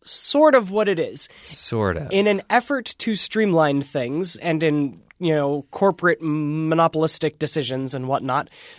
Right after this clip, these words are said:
Speaker 1: uh, Comcast and Cox Cable and Internet are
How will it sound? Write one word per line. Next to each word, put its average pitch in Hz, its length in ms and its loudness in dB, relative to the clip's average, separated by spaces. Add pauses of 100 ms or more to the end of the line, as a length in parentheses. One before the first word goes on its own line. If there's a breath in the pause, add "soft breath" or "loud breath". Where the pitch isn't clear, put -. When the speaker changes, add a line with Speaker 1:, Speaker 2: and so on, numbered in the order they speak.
(100)
Speaker 1:
uh, - 100 -6 (1080)
Comcast 240 760 0
and 170 220 -2
Cox - 800 -2
Cable 165 720 0
and 147 400 -4
Internet 131 720 -4 (480 soft breath)
are 156 260 2